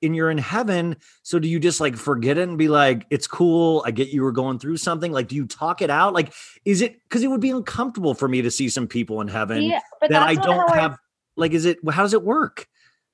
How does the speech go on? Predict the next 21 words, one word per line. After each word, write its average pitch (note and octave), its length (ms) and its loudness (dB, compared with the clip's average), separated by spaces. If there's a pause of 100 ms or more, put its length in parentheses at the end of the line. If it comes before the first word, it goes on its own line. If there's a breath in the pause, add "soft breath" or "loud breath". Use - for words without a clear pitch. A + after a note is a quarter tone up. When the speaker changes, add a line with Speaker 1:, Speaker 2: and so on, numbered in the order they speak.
(200)
Speaker 2:
I B3+ 140 4
mean, C#4 400 -2
from B3+ 140 -8
watching C4 380 0
The B3 80 -4
Good G3 260 -2
Place, D3+ 500 -10
I G3+ 140 0
imagine G#3 360 0
it A#3+ 40 -10
like G#3+ 160 -8
The G3 100 -6
Good F#3 140 -4
Place F3+ 220 -8
a F3+ 40 -8
little G3 220 0
bit, E3 240 -2
but F#3+ 400 2 (720)
I A3+ 160 4
also B3+ 560 2
just B3+ 600 -2